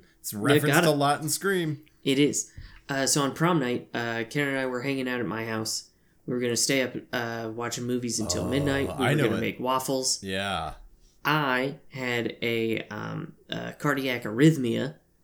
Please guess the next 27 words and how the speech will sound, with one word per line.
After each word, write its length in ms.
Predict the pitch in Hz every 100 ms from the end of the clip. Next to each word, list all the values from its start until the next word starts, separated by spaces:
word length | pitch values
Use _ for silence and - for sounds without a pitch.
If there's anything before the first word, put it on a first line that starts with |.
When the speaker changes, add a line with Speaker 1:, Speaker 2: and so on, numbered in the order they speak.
| _ _ -
Speaker 2:
and 640 | 120 110 107 107 107 107 - _
I 220 | 110 107 104
had 440 | 110 113 113 113
a 300 | - 117 117
tachycardia, 720 | 127 131 - 185 190 123 113
so 160 | - 120
a 40 |
really 300 | 113 123 117
fast 500 | 110 - 123 117 -
heartbeat. 640 | - 160 160 127 98 - _ -
Speaker 1:
Yeah. 320 | 110 101 85 - -
Speaker 2:
Uh, 360 | 113 107 107 202 - -
that 340 | 113 110 -
would 160 | 240 254
not 260 | 214 226 190
go 120 | 196
away 480 | 196 196 190 - -
despite 400 | 123 - 131 127
laying 300 | 143 131 127
down 280 | 120 120 117
in 100 | 117
a 120 | 117
tub 280 | 113 131 123
full 240 | - 120 107
of 120 | 107 -
ice 500 | 156 226 - - - _ _ _ _ -
and, 480 | 117 113 107 107